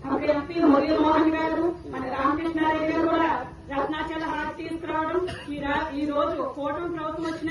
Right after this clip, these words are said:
రెండు సంవత్సరాల కాలంలోనే మన పురంధేశ్వరి గారు, రామకృష్ణారెడ్డి గారు కూడా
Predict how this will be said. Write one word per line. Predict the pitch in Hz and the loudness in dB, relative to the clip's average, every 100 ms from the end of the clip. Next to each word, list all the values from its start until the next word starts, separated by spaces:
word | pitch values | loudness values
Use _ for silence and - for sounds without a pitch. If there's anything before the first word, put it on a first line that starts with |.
| 277 | -2
రెండు | 277 320 | -2 -2
సంవత్సరాల | 320 320 320 320 320 | -4 -4 -4 -6 -6
కాలంలోనే | 311 311 302 311 302 247 - - 240 | -4 -4 -4 -4 -6 -8 -16 -16 -12
మన | 262 | -8
పురంధేశ్వరి | 269 277 311 311 311 320 311 | 0 2 2 0 -4 -2 -4
గారు, | 311 311 320 | -2 -2 -2
రామకృష్ణారెడ్డి | 294 294 320 311 302 302 294 | -2 -4 -6 -6 -4 -4 -4
గారు | 311 | -6
కూడా | 320 311 | -4 -6